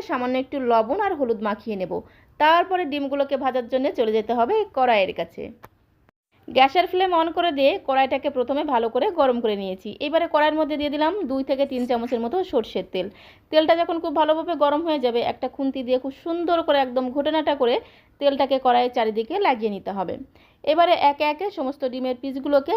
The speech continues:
কড়াইতে দিয়ে দিতে হবে। এই সময় কিন্তু গ্যাসের ফ্লেমটা একদম লোতে রাখবে। গ্যাসের ফ্লেম যদি বাড়ানো থাকে, তাহলে ডিমগুলো কিন্তু প্রচণ্ড ফাটবে আর চোখে মুখে এসে লাগতে পারে। সেজন্য গ্যাসের ফ্লেম একদম low to মিডিয়ামে রেখে ডিমগুলোকে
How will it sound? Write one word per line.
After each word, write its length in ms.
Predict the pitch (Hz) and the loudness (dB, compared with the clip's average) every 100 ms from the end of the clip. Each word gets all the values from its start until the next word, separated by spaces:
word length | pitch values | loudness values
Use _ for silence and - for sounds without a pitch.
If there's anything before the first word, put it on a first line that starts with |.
| 440 | 2
কড়াইতে 340 | 233 214 214 | 2 2 0
দিয়ে 160 | 277 214 | -2 -2
দিতে 200 | 190 175 | -2 -4
হবে। 260 | 196 185 180 - | -4 -2 -4 -4
এই 140 | 277 | -4
সময় 260 | 285 339 339 | -2 0 0
কিন্তু 180 | 339 320 277 | 0 0 2
গ্যাসের 260 | 247 269 285 | 2 2 -2
ফ্লেমটা 300 | 285 277 277 247 | -2 0 2 2
একদম 240 | 226 240 294 262 | 0 -2 -2 0
লোতে 220 | 226 262 | 0 0
রাখবে। 340 | 262 247 240 370 - - _ - | 0 0 0 -2 -4 -20 _ -8
গ্যাসের 360 | 233 262 269 359 | 0 2 2 -4
ফ্লেম 180 | 359 339 330 | -2 -2 -2
যদি 140 | 311 285 | -2 2
বাড়ানো 260 | 262 269 269 | 2 2 0
থাকে, 220 | 269 214 262 403 | -2 -2 -4 -2
তাহলে 260 | 254 240 233 220 | -2 -2 -2 -2
ডিমগুলো 380 | 214 277 285 294 302 | -4 -4 -2 0 0
কিন্তু 200 | 294 269 330 | -2 -2 -2
প্রচণ্ড 380 | 254 247 247 254 330 | -2 0 -2 -4 -2
ফাটবে 360 | 254 226 226 349 - | 0 0 0 0 0
আর 80 | 214 208 | -2 -2
চোখে 220 | 220 226 247 | -4 -4 -4
মুখে 220 | 226 226 | -4 -4
এসে 140 | 226 320 | -2 0
লাগতে 320 | 226 - 180 | -2 -2 -6
পারে। 180 | 165 135 - _ _ - _ _ | -4 -6 -8 _ _ -20 _ _
সেজন্য 280 | 320 285 302 311 | -2 2 2 4
গ্যাসের 240 | 269 285 294 | 2 0 -2
ফ্লেম 220 | 294 294 | -2 0
একদম 300 | 269 240 285 311 240 | 0 -2 -2 0 2
low 140 | 240 | 2
to 80 | 247 269 | 0 -2
মিডিয়ামে 340 | 240 240 233 233 | -2 0 0 0
রেখে 260 | 226 277 403 | -2 -2 -4
ডিমগুলোকে 500 | 240 226 208 220 220 | -2 -2 0 0 2